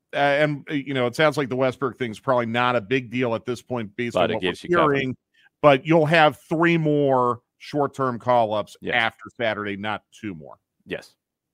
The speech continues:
Speaker 1: Got it. Okay.
Speaker 2: Yeah, it's not two separate agreements, and he can play in the Open Cup game,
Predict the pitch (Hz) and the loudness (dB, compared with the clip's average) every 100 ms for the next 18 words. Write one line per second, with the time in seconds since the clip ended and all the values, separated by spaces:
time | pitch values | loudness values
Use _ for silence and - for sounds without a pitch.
0 | - 110 101 67 - - 127 92 73 107 | -8 -6 -6 -8 -20 -16 -8 -4 -6 -2
1 | 104 - 107 95 92 - 82 76 85 80 | -4 -2 -8 -2 -2 -2 -8 -8 -8 -8
2 | 78 78 - 82 80 80 90 - 82 - | -10 -12 -10 -8 -6 -8 -10 -10 -12 -12
3 | - 101 98 95 92 - 92 87 85 85 | 0 4 6 4 2 -4 -6 -4 -2 -2
4 | - 85 85 - - 85 82 82 80 | -4 -6 -6 -6 -4 -2 -2 -4 -8